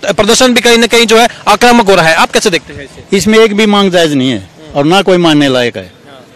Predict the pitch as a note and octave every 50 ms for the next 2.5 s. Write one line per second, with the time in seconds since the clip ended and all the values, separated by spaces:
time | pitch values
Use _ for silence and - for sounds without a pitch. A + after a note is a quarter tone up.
0 | - - - - - - - _ _ _ _ _ - A3+ G#3+ F3 A3 A#3 F3+ -
1 | G#3+ G#3 - A#3 A#3+ A#3+ G3+ G#3 G#3+ G3+ F#3+ F3 D#3+ E3 D3+ D3+ - D#3+ D3+ D3+
2 | D3+ D3 D3+ D#3 E3 - D3+ D3+ C#3+ C3